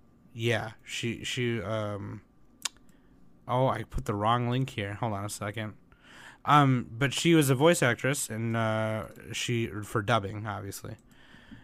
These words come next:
Um, and she, uh, I think she was, uh, she wasn't that, she wasn't that old.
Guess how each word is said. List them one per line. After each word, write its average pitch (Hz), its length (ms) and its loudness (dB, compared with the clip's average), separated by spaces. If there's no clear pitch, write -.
Um, 104 480 2
and 123 340 4
she, 120 340 2
uh, 107 360 -2
I - 1500 -20
think 151 140 -2
she 180 180 0
was, 107 320 0
uh, 104 1000 -4
she - 140 -8
wasn't 175 260 2
that, 139 160 4
she - 160 -8
wasn't 185 180 2
that 135 120 4
old. 107 340 -4